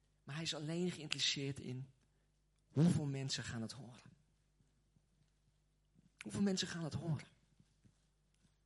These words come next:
Want hoe meer mensen het horen, hoe groter de kans is dat mijn ouders het horen.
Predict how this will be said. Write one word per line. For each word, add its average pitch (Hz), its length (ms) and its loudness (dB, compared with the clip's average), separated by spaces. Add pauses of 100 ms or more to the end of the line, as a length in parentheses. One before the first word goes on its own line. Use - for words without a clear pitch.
(140)
Want 156 140 -4
hoe 185 180 6
meer 202 560 8
mensen 196 340 4
het 156 120 2
horen, 165 400 8
hoe 139 200 4
groter 165 360 4
de 143 100 0
kans 135 320 2
is 113 280 -4 (960)
dat 117 140 -6
mijn 127 140 2
ouders 135 300 -2
het 110 100 -4
horen. 104 320 -12